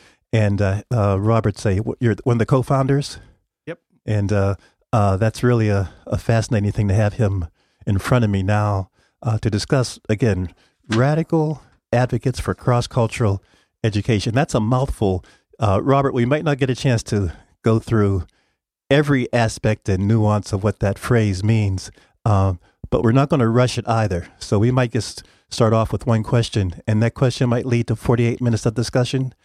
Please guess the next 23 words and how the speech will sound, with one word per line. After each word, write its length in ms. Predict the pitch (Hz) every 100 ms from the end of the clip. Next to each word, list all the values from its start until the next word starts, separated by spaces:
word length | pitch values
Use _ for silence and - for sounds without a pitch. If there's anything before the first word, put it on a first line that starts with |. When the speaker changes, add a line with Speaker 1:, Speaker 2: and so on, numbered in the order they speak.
| _ -
Speaker 1:
We 60 | 104
might 200 | 110 120
move, 160 | 107
move 220 | 120 113
to 80 | 107
two 200 | - 123
questions. 400 | - 120 - 117
We'll 80 | 101
move 220 | 101 113
around. 420 | 110 110 117 117 110 _ _ _ -
Um, 380 | 110 104 104 98 _ -
but 120 | 110
the 60 | 110
beauty 300 | 139 160 151
of 120 | 120
this 140 | 117
station 420 | - 135 123 - 120
is 120 | 98
that 120 | 101
the 80 | 104
shows 280 | - 123 107
are 80 | -
archived. 640 | 131 - 131 127 123 -